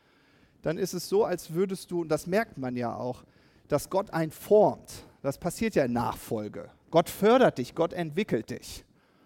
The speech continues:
Es passiert auch in Gemeinde. Also, dass Menschen dich rufen, weil sie etwas in deinem Leben sehen. Und du sagst so, „Nee, das sehe ich aber nicht in mir.“ Aber Gott sieht das. Und, äh, das ist wie so ein Zeltpflock.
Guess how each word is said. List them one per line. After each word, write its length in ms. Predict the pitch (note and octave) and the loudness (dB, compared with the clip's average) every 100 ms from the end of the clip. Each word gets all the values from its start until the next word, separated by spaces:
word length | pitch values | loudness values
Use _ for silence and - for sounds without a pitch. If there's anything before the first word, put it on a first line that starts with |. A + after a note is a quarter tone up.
| _ _ | _ _
Es 80 | - | -2
passiert 360 | D3+ - G3 D#3 | -2 4 4 4
auch 120 | D#3 | -4
in 120 | D#3 | -2
Gemeinde. 720 | C3+ C3+ D3+ G#3 G3+ B2 - - - _ _ | -2 4 6 6 4 0 -6 -12 -20 _ _
Also, 220 | - C3 C3+ | -6 -4 0
dass 200 | C#3 D3 | 0 2
Menschen 480 | D3+ F3+ G#3+ - | 2 2 0 -6
dich 260 | D#3 D3 - | -4 -4 -2
rufen, 420 | G#3 A#3+ D#3 C3 | 0 2 0 2
weil 140 | C#3 D#3+ | 4 4
sie 120 | F#3 | 2
etwas 300 | F#3 F#3 - | 4 4 2
in 180 | F#3 F#3+ | 2 8
deinem 320 | F3+ G3 G3 | 8 8 4
Leben 320 | F#3+ G3 G3+ | 4 4 0
sehen. 360 | F#3 G#3+ A#2 - _ _ _ _ - _ - | 2 2 0 -4 _ _ _ _ -20 _ -8
Und 100 | B2 | -2
du 40 | |
sagst 220 | C3+ D#3 | 4 4
so, 80 | D#3+ | 4
„Nee, 140 | C#3+ C3+ | 4 4
das 160 | C3+ | 4
sehe 160 | C#3+ D#3 | 0 -2
ich 160 | D#3 | 0
aber 160 | D3 D3 | 0 0
nicht 400 | D#3 A3 - - | 2 0 0 -2
in 180 | A2+ A#2 | -2 -2
mir.“ 320 | A2 G2 C#3+ _ - - - - - - - - - - | -4 -4 -8 _ -20 -20 -20 -20 -20 -20 -20 -20 -20 -2
Aber 180 | C#3 C#3+ | 4 6
Gott 240 | G#3+ A3 | 6 4
sieht 240 | - G#2+ - | 0 -4 -4
das. 160 | - | -8
Und, 160 | - D#3 | -4 -4
äh, 480 | - - - C#2 - | -4 -10 -14 -14 -8
das 180 | E3 F#3+ | -2 -2
ist 160 | G3+ A3 | -2 -6
wie 100 | A3+ | -4
so 80 | |
ein 100 | G3 | -4
Zeltpflock. 840 | - - C4 - - C3+ D3 - | -2 2 2 2 -8 2 2 2